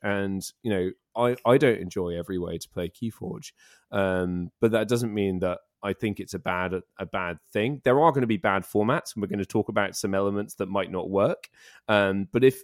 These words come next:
if it, if it works and if it's not broken, and if a certain group of people enjoy it,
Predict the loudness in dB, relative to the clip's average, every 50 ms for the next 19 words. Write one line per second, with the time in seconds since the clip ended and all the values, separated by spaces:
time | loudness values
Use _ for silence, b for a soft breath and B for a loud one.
0 | _ -8 -4 -2 -2 -2 -2 _ -4 -2 -2 -2 -2 0 2 2 2 2 0 -2
1 | -4 -2 -2 -2 -2 -4 -6 -10 -8 -4 -4 -4 -4 -4 _ 0 2 2 2 0
2 | -4 -10 -12 -12 -12 -12 -14 b b b b b -4 -2 -2 -2 -2 -6 -10 _
3 | _ -20 _ -10 -10 -10 -10 _ -14 -6 -2 0 0 0 0 -4 -4 0 0 0
4 | 0 -2 -4 -2 -2 -2 0 -2 -2 -4 -2 0 0 2 2 2 0 -4 -6